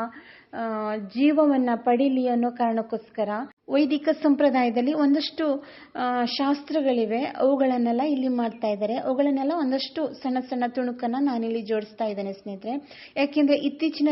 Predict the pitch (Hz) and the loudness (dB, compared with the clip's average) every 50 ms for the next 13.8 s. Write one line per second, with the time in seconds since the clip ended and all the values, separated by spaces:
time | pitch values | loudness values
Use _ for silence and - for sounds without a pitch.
0 | 269 220 226 240 240 233 226 233 220 220 220 247 226 202 233 240 240 247 262 277 | 2 0 0 0 0 2 0 0 -2 -2 -2 -4 -4 -4 -2 0 0 2 2 0
1 | 285 302 302 269 285 240 220 247 240 240 240 - - 254 240 240 240 233 233 226 | 0 0 2 2 2 2 2 0 0 -2 -4 -6 -4 -2 0 2 2 2 2 2
2 | 226 220 220 226 220 226 233 226 233 233 262 254 233 220 214 190 180 220 254 277 | 0 0 0 0 0 2 0 0 0 0 0 0 0 -2 -4 -4 -4 -4 -6 -6
3 | - - - - - - - 262 262 285 302 302 311 320 294 - - 269 262 262 | -8 -14 -20 -20 -16 -4 0 2 4 4 4 4 2 0 -2 -2 -2 0 0 0
4 | 262 - - - 262 247 247 240 240 240 233 240 247 254 247 262 269 262 262 - | -2 -4 -4 -2 0 0 0 0 0 0 0 0 0 0 0 0 0 -2 -2 -2
5 | 254 247 254 254 - 285 294 269 262 247 247 240 233 226 220 214 220 220 240 240 | -4 -4 -4 -4 0 2 2 2 2 0 0 -2 -2 -2 -2 -2 -2 -2 0 -2
6 | 233 220 214 214 214 220 220 - 254 240 220 202 214 202 202 220 254 - - - | -2 -2 -2 -2 -4 -4 -4 -4 -4 -4 -4 -4 -4 -4 -4 -4 -6 -8 -12 -20
7 | - - - - - 302 302 294 330 302 285 - - - - - 240 254 294 302 | -20 -20 -12 -4 0 2 2 2 2 2 0 0 -4 -12 -16 -6 0 4 4 6
8 | 311 311 330 302 302 285 - 285 - 285 302 302 311 262 269 254 - 254 254 - | 6 6 6 6 4 4 2 0 2 2 2 4 2 2 0 -2 0 0 -2 -2
9 | - 247 262 269 269 285 277 277 269 269 277 277 285 277 240 240 254 262 269 285 | -2 -2 -2 0 0 2 2 2 2 0 0 0 0 2 2 0 2 2 2 4
10 | 285 294 294 - 285 277 285 302 302 294 - 285 262 233 269 262 247 233 233 233 | 2 2 0 2 0 2 2 2 -2 -4 -4 -4 -2 0 0 0 0 0 0 -2
11 | 233 - 233 226 226 220 220 - 226 - - 240 240 285 277 247 226 226 220 - | -2 -4 -4 -4 -4 -6 -8 -10 -16 -12 -10 -8 -4 -4 -2 -4 -4 -6 -8 -10
12 | - 220 220 220 214 214 202 196 202 202 208 214 208 214 208 202 196 - - - | -10 -8 -6 -6 -6 -6 -6 -6 -4 -4 -6 -4 -2 -4 -4 -4 -6 -10 -10 -8
13 | 214 196 190 196 196 196 196 190 - - - 208 240 277 - | -8 -8 -6 -8 -8 -10 -10 -10 -12 -12 -12 -10 -10 -10 -12